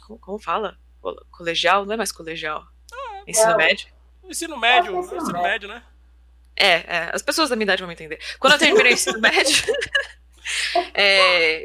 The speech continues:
Speaker 1: eu, eu queria fazer, eu queria estudar animação, eu queria estudar desenho, e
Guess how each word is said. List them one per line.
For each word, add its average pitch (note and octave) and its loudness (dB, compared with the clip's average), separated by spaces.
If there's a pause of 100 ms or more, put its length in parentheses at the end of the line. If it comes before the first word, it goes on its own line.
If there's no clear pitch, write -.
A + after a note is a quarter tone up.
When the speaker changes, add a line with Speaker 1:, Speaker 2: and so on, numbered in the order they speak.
Speaker 1:
eu, G#3+ 0
eu A3 0
queria A3+ 0
fazer, G3 -6
eu F3+ -14
queria G3 -4 (140)
estudar - -6
animação, F#3 -4
eu A3+ -6
queria F#3+ -10
estudar F3+ -2
desenho, F3 -4 (520)
e F3 -2